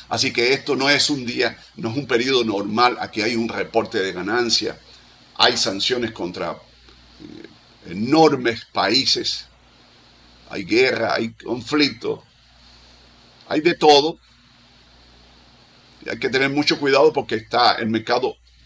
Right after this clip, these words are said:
repleto de fundamento. Así que le hice este calculador. Eh, mañana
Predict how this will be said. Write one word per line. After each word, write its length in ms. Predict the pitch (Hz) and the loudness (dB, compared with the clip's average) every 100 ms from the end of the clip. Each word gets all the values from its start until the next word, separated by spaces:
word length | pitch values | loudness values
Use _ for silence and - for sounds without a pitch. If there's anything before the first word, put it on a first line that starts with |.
| _ - | _ -12
repleto 720 | 107 127 170 - 147 151 160 | -2 0 0 4 4 4 4
de 120 | 127 113 | 2 0
fundamento. 920 | 113 156 147 123 123 113 92 - - _ _ - - - - _ _ _ - - - - - | -2 -2 0 0 2 0 -2 -14 -20 _ _ -18 -14 -14 -18 _ _ _ -20 -20 -20 -20 -10
Así 240 | - 131 | -4 -2
que 400 | 113 113 92 67 - _ _ - - - - - - - _ _ _ _ _ - | 0 2 0 -6 -14 _ _ -20 -20 -20 -20 -20 -20 -20 _ _ _ _ _ -20
le 140 | 110 107 | -6 0
hice 400 | 110 131 123 139 | 0 2 2 2
este 240 | 120 139 | 2 0
calculador. 720 | 117 135 151 156 147 160 - - _ - - - - - - - - - - - - _ _ _ _ _ - | 0 -2 2 4 6 4 2 -6 _ -20 -20 -20 -20 -20 -20 -20 -20 -20 -20 -20 -20 _ _ _ _ _ -4
Eh, 240 | 113 101 - | -4 -4 -4
mañana 480 | 143 185 156 330 | -2 0 0 0